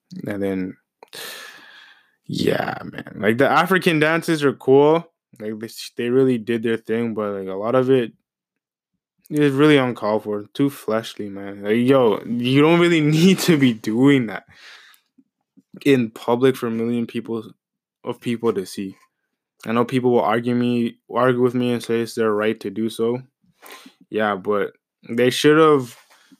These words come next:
put out a warning, per se, and say, like, "Hey, um, parental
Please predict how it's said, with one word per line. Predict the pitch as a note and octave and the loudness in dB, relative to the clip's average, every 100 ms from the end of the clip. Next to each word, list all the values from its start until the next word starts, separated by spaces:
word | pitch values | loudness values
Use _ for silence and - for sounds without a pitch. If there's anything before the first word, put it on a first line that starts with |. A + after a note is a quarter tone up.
| _ | _
put | - C#3 C3 | -2 2 4
out | C3+ A#2+ - _ _ _ | 4 2 -4 _ _ _
a | B2+ | -16
warning, | A2 G#2+ A#2 C3 C#3 C#3+ C#3 _ | -10 -4 0 2 2 0 -4 _
per | A#2+ | -12
se, | A#2 B2+ C3 C#3 C#3 | -6 -2 -2 -2 -6
and | C3 | -8
say, | - A#2+ | -6 -4
like, | A#2 A2+ - - | -2 -4 -8 -8
"Hey, | A2+ A2+ G#2 _ _ _ - _ _ _ _ - | -2 -2 -2 _ _ _ -20 _ _ _ _ -8
um, | A2 G#2+ G2+ | -4 -4 -6
parental | - A2+ A#2 A#2 A#2 A#2 A2+ | -6 -4 -4 0 2 2 -2